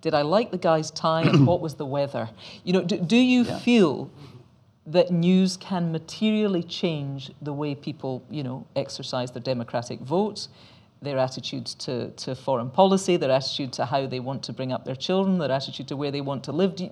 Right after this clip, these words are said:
Speaker 1: do you think it can fundamentally change people's attitudes?
Speaker 2: Well, that's a good question. I, I mean, the way you put it, I, I'd be terrified of answering yes to all that, but, but I do believe
Speaker 1: Or
Speaker 2: in
Speaker 1: to
Speaker 2: its,
Speaker 1: any of
Speaker 2: but I
Speaker 1: them.
Speaker 2: do, or to any of it. I mean, but I do believe in its importance.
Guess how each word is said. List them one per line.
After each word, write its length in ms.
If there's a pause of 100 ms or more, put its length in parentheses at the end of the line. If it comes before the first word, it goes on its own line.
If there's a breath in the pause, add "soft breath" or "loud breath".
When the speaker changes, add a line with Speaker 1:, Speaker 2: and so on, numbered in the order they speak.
(160)
Speaker 1:
do 100
you 160
think 240
it 140
can 220
fundamentally 760
change 400
people's 300
attitudes? 180
Speaker 2:
Well, 140
that's 240
a 40
good 180
question. 340
I, 240
I 40
mean, 140
the 80
way 140
you 160
put 160
it, 100
I, 160 (140)
I'd 180
be 140
terrified 520
of 120
answering 340
yes 240
to 140
all 160
that, 200
but, 240 (680 loud breath)
but 160
I 100
do 200
believe 240
Speaker 1:
Or 80
Speaker 2:
in 80
Speaker 1:
to 60
Speaker 2:
its, 140
Speaker 1:
any 180
of 120
Speaker 2:
but 100
I 100
Speaker 1:
them. 140
Speaker 2:
do, 60
or 160
to 100
any 160
of 100
it. 120
I 20
mean, 160
but 120
I 80
do 140
believe 280
in 80
its 160
importance. 520